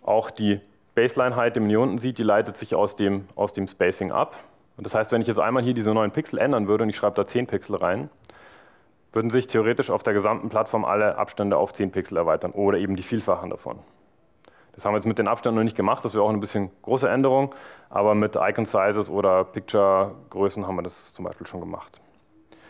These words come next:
Was kann man hier noch sehen? Gut, unsere Farben,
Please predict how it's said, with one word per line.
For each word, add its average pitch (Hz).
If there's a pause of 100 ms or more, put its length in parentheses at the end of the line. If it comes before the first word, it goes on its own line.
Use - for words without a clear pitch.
(3000)
Was -
kann 120
man 110
hier 104
noch 127
sehen? 160
Gut, 113
unsere 98
Farben, 139